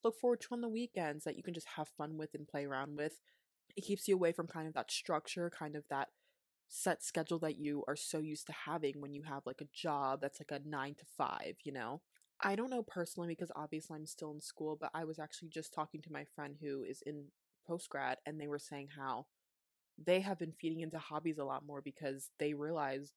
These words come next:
there is such a set schedule with the working nine-to-five that there's a lot more free time than you think there is, you know? And the way to kind of turn that around and make you feel like you're doing something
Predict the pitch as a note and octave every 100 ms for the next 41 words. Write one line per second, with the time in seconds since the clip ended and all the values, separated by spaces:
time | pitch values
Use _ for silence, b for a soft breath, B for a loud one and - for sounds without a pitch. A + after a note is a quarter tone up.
0 | - C#3+ C#3+ - D3 D3 - D3+ C#3+ -
1 | - D3+ D#3+ E3+ C#3 C3+ C3+ - - b
2 | b - D#3+ D3 D3+ - D3 C#3+ C3+ C3+
3 | E3+ F3 E3 D#3 - C3 - - E3+ A3
4 | C#4+ C#4 A#3+ - G#3 G#3+ F3+ D3 - -
5 | G3+ - D3 B2+ B2 - D#3 D3 C#3 F#3+
6 | _ b b - E3 D#3+ D#3 D#3 D#3 -
7 | - E3+ E3 D#3+ D#3 F#3 F3+ - E3+ -
8 | D3+ C#3+ - D#3+ D#3+ C#3+ C#3 C3+ D#3+ D3
9 | - C#3+ - C#3+ C#3 C3+ - C#3+ C#3+ C#3
10 | C#3+ C3 - C3 C3+